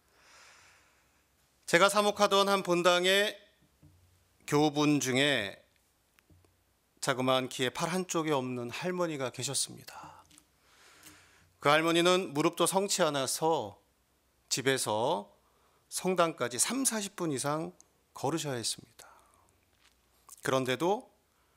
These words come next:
평일 미사를 빠지지 않으셨습니다. 굉장히 무더웠던 어느 여름날, 할머니는 온몸이 땀으로 젖은 채 성당에 오셨습니다.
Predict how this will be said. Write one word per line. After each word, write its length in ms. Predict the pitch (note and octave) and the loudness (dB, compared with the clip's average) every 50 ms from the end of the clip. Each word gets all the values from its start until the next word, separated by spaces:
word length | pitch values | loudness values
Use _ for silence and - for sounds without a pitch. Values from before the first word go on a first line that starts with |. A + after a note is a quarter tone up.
| _ _ _ _ _ _ _ _ _ _ - | _ _ _ _ _ _ _ _ _ _ -12
평일 300 | - G3+ G3 G3 G3 F#3 | -6 -4 -2 0 0 0
미사를 320 | D#3+ C3+ - C#3+ B2+ B2 A#2+ | 0 0 0 0 -2 -2 -2
빠지지 380 | - D#3+ F3+ F#3+ F3+ E3 - C#3 | -2 -2 -2 -2 -4 -6 -4 -4
않으셨습니다. 760 | A2 A2 C3 B2+ A#2+ A#2+ G#2 - - A#2+ A#2 A#2 - - - - _ _ _ _ _ _ _ _ _ _ _ _ _ _ _ _ _ _ _ - - - - - - - - - - - - - - - - - _ - | -4 -2 -4 -4 -6 -6 -6 -6 -6 -6 -12 -20 -20 -20 -20 -20 _ _ _ _ _ _ _ _ _ _ _ _ _ _ _ _ _ _ _ -20 -20 -20 -20 -20 -20 -18 -18 -20 -20 -20 -20 -18 -16 -18 -18 -18 _ 0
굉장히 420 | - E3+ F#3 F#3+ G#3+ A3+ B3 A#3+ | 2 2 6 8 6 6 6 2
무더웠던 500 | G3 F#3+ E3+ G3 F#3+ F#3+ F#3 G3 F#3 F3 | 0 2 4 4 4 4 4 2 2 4
어느 220 | D#3+ D#3+ D#3+ D#3+ | 4 4 4 4
여름날, 600 | D3+ C#3 C#3+ D#3+ D#3+ D#3+ D3 B2 G#2+ F#2+ - - - - _ _ - - _ _ _ _ _ _ _ _ _ _ _ _ _ _ _ _ _ _ | 2 4 4 4 2 2 0 0 -2 -2 -6 -10 -20 -20 _ _ -20 -20 _ _ _ _ _ _ _ _ _ _ _ _ _ _ _ _ _ _
할머니는 480 | - E3+ E3 F3+ F#3+ F#3+ G3+ G3+ G#3+ G3+ | -2 0 2 2 4 4 4 4 4 4
온몸이 500 | F3 E3+ F3+ F#3+ G3 G3+ G3+ G#3 G3+ G3+ | 4 4 2 4 2 2 4 2 0 2
땀으로 400 | - A3 A#3+ C4 C4+ B3+ B3+ B3 | 2 2 2 2 0 0 -2 0
젖은 360 | G3+ G3 F#3 F3 F#3 F#3 F3+ | 2 0 0 2 0 -2 -2
채 240 | - - F#3 F#3 F3+ | -2 -2 -2 -2 -2
성당에 400 | F3 - G#3 A3 G#3 G#3 G3+ G3 | -2 -4 -4 -2 0 0 2 2
오셨습니다. 640 | F#3+ E3+ F3+ E3+ D3+ - E3+ D#3+ D3 B2+ A#2+ G#2+ - | 0 -2 0 0 0 0 0 -2 -4 -2 -4 -4 -6